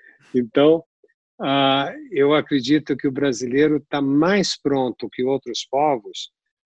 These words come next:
a conviver com a multiplicidade de verdades que a nossa era, que a nossa era exige. Então, nesse caso,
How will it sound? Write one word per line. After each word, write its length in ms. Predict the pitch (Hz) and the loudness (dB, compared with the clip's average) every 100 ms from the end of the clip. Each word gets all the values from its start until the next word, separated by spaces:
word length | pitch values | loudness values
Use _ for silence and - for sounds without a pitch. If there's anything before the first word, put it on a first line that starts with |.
| - | -8
a 140 | 127 | -8
conviver 920 | - - 170 160 135 120 107 151 139 - _ _ - | -4 2 4 4 2 -2 2 2 2 -2 _ _ -4
com 100 | 139 | 0
a 60 | |
multiplicidade 1200 | 139 156 170 - 135 147 131 - 120 131 143 131 | 2 6 6 4 -2 -4 -4 -4 -4 0 0 -2
de 140 | 127 131 | -4 -4
verdades 800 | 127 110 110 120 127 127 117 | -4 -6 -6 -6 -6 -6 -12
que 80 | - | -10
a 40 | 123 | -8
nossa 320 | 123 - 123 | -8 -8 -8
era, 380 | 117 117 120 120 _ _ _ _ _ _ - | -6 -4 -6 -8 _ _ _ _ _ _ -8
que 80 | 123 | -4
a 60 | |
nossa 420 | 117 117 107 - | -2 -4 -6 -6
era 600 | 117 110 110 113 117 120 180 | -6 -6 -6 -6 -6 -6 -6
exige. 640 | 120 113 95 104 98 90 - _ _ _ _ | -6 -6 -6 -8 -8 -10 -14 _ _ _ _
Então, 300 | 131 110 151 | -10 -2 0
nesse 380 | 151 160 - 123 | 2 0 0 -6
caso, 540 | - 147 156 135 107 | -2 0 0 0 -4